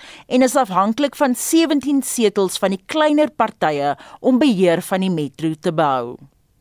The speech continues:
Die verslag is saamgestel deur Wusi Makosini in Durban en ek is Annelien Moses vir S A K nuus.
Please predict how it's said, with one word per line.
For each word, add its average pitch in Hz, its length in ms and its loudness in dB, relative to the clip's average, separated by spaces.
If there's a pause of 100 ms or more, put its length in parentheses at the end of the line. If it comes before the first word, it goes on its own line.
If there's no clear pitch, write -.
(200)
Die 226 240 2
verslag 254 520 0
is - 160 -6
saamgestel 233 760 0
deur 165 200 0
Wusi 196 400 -2
Makosini 185 800 -2
in 165 220 -6
Durban 156 640 -2 (340)
en 269 220 0
ek 180 420 -4
is 139 240 -10
Annelien 208 560 0
Moses 160 640 -2 (160)
vir - 220 -2 (200)
S - 160 -10
A 151 220 -2
K 151 300 -4
nuus. - 600 -12